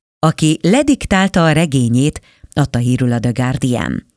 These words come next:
A rangos irodalmi elismerést minden évben olyan idegen nyelven megjelent, majd angolra lefordított kötetnek ítélik oda, amelyet az Egyesült Királyságban vagy Írországban publikáltak. A díj ötvenezer font pénzjutalommal jár,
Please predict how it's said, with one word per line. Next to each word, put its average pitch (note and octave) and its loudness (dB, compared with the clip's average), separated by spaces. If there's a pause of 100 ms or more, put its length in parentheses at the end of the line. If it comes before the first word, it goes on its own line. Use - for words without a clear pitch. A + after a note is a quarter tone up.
(400)
A C#3+ 0
rangos D3 2
irodalmi B2+ -2
elismerést C3 -2
minden F#3 2
évben D3 0
olyan F#3+ 2 (180)
idegen B2+ 0
nyelven A#2+ 0
megjelent, C3+ 0
majd C3+ 0
angolra G3+ 0
lefordított C3+ -2
kötetnek B2+ -2
ítélik B2+ -2
oda, E3+ 0 (440)
amelyet C#4 2
az G#3+ 2
Egyesült A#3 0
Királyságban C3 0 (120)
vagy C#3 -2
Írországban A#2+ 0
publikáltak. A#2+ -4 (440)
A - 0
díj E3 2
ötvenezer B2 0
font E3+ 0
pénzjutalommal A#2+ 0
jár, C#3 -2